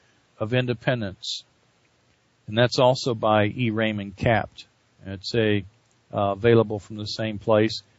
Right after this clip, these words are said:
It's called the S-, Scottish Declaration of Independence. The reason why this is important is that, uh, Scotland's most precious possession, basically, is what is called a letter from Robert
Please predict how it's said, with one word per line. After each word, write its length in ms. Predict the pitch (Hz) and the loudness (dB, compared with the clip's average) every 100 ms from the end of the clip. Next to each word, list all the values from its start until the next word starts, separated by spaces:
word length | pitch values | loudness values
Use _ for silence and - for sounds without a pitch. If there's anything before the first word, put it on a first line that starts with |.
| _ | _
It's 80 | - | -6
called 300 | 135 123 107 | 0 0 0
the 60 | |
S-, 280 | 98 - - - | -6 -10 -14 -16
Scottish 720 | - - 123 127 139 - - _ _ | -4 6 6 6 2 -4 -14 _ _
Declaration 720 | 127 120 131 120 110 - 113 107 | -2 0 0 2 2 -2 -14 -12
of 120 | 104 | -8
Independence. 680 | 110 107 - 107 113 - - _ _ _ _ | -6 -8 -8 -10 -12 -16 -20 _ _ _ _
The 100 | 135 | 0
reason 320 | 160 220 170 143 | 4 4 4 6
why 200 | 143 135 | 6 6
this 260 | 131 - | 4 0
is 260 | 120 104 - | -4 -4 -8
important 720 | 120 113 107 123 113 110 104 - | -8 -6 -4 -2 -2 -2 -12 -10
is 260 | 110 110 | -8 -2
that, 300 | 120 110 107 - _ _ _ _ - | 2 4 2 -2 _ _ _ _ -6
uh, 100 | 113 - | -6 -4
Scotland's 600 | - - 185 170 143 117 | 0 8 8 8 4 0
most 460 | 127 127 123 - - _ _ | 0 2 0 -8 -16 _ _
precious 520 | - 165 160 175 151 | 4 4 4 -2 -6
possession, 680 | - 135 120 135 131 110 101 | -6 -6 0 0 0 -6 -2
basically, 720 | 120 123 - 110 107 101 107 _ _ _ _ _ _ _ | 2 2 0 -6 -4 -2 -4 _ _ _ _ _ _ _
is 420 | 139 139 139 123 - | 6 6 6 2 4
what 140 | 131 | 4
is 140 | 127 | 4
called 540 | - - 117 117 113 113 | 0 0 4 4 2 0
a 80 | 107 | 0
letter 400 | 110 127 147 139 | 6 6 6 4
from 340 | - 110 107 - _ _ _ _ _ _ - | 0 -8 -8 -14 _ _ _ _ _ _ -14
Robert 560 | 98 113 139 156 165 | -2 4 6 6 2